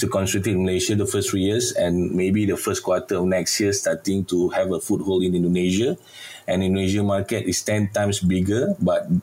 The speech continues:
actually the sentiment, the market is almost the same in the agency industry.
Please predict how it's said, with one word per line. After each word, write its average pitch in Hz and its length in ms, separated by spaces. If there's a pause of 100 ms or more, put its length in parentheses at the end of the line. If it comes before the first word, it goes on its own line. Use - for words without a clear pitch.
(300)
actually 110 560
the 90 400
sentiment, 101 840 (280)
the 87 100
market 90 460
is - 160
almost 101 360
the 90 80
same 110 600
in 92 200
the 87 120
agency 90 420
industry. 92 580